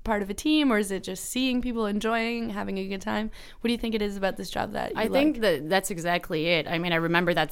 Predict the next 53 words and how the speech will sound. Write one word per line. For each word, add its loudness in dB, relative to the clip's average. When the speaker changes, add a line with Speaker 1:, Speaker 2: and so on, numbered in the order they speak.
Speaker 2:
first, -2
uh, 0
adrenaline 0
rush -2
I -2
got 4
when 0
I 2
was -2
selling 0
that 0
ice 0
cream, -4
and -2
I -2
saw 0
one 2
hundred, -2
I -4
think -4
it 0
was -4
one -2
hundred -4
and -4
twenty-five -4
thousand -6
people -6
screaming -2
because -6
the -4
show -4
was -4
starting, -4
and -6
it -2
was, -6
it -6
was -6
just, -8
yeah, -8
it, -6
it's -6
that -4
feeling. -6
And 0
it 0
can -2
be 0
five 4
hundred 0
people 0
or 0